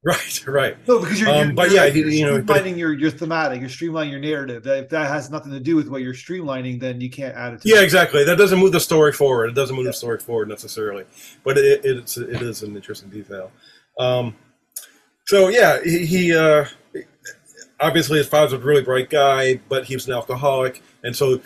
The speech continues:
Speaker 1: Jude, that's part of the reason why he's a, a teetotaler. You know, it's like he didn't want to repeat those kind of mistakes that his father did. Um, so I think there was, I think they were a lot alike. Is, is the short answer.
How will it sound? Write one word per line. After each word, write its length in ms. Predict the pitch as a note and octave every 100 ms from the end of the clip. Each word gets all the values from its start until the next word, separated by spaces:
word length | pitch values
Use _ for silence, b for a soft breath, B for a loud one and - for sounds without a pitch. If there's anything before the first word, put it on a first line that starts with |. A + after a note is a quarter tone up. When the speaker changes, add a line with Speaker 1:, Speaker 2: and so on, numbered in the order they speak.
| b b b A#2
Speaker 1:
Jude, 340 | B2+ D#3 B2 - _ -
that's 180 | C#3+
part 180 | - D3
of 60 | B2
the 40 |
reason 180 | C3+ B2+
why 120 | A#2+
he's 260 | A#2+ A#2 -
a, 160 | A#2 A2
a 40 |
teetotaler. 540 | - D3 C3 G#2+ G#2
You 60 | G#2+
know, 200 | A2 A2+
it's 120 | G#2
like 100 | G#2+
he 60 | A2
didn't 200 | A#2+ A#2
want 180 | A#2 A2
to 0 |
repeat 320 | G#2+ A#2 -
those 160 | A2+
kind 200 | - A#2
of 60 | G2+
mistakes 360 | G2 - G#2 A2+
that 80 |
his 100 | G#2
father 300 | - A#2 A2+
did. 240 | F#2+ G2 F#2 _ b b b -
Um, 340 | A2 G#2+ G#2 _ _ - B B -
so 340 | - C#3+ C#3+
I 100 | C#3+
think 160 | F#3 F3
there 140 | F3
was, 140 | D#3+ -
I 100 | C#3
think 160 | F3 F3+
they 60 | E3+
were 120 | C#3
a 60 |
lot 180 | C3+ B2
alike. 320 | A2+ A2+ G2 G2+
Is, 220 | G2 F#2 - -
is 180 | E2+ -
the 80 |
short 280 | - G#2+ F#2
answer. 180 | F#2